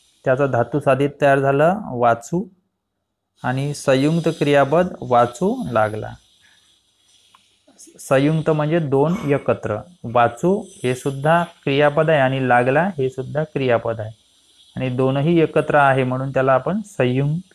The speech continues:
क्रियापद म्हणतो. कर, धातू साधित झालं त्याचं करून आणि संयुक्त क्रियापद काय होते? करून आणला.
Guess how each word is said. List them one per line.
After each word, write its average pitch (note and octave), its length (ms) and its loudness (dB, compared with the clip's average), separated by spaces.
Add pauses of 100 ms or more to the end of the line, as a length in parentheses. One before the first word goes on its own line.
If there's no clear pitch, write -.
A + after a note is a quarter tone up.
क्रियापद A#2 440 -2
म्हणतो. B2 260 -14 (840)
कर, D#3 260 4 (720)
धातू B2 340 0
साधित C#3+ 320 2 (140)
झालं C#3+ 200 0
त्याचं D3+ 320 0 (220)
करून C3+ 340 2 (340)
आणि B2 200 -6
संयुक्त C3+ 540 0 (100)
क्रियापद C#3 320 0
काय C#3+ 200 0
होते? D3 240 0
करून D#3 440 -2 (240)
आणला. A2 360 -4